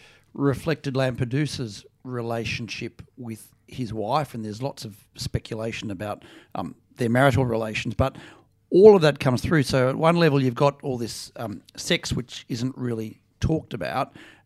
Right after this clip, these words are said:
and then you have Lampedusa being very cynical about love. So while he wants to celebrate,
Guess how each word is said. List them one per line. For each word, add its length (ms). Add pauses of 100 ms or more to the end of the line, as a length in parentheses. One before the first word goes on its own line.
(120)
and 180
then 200
you 140
have 200
Lampedusa 680
being 240
very 360
cynical 520
about 240
love. 260
So 140
while 180
he 80
wants 200
to 100
celebrate, 500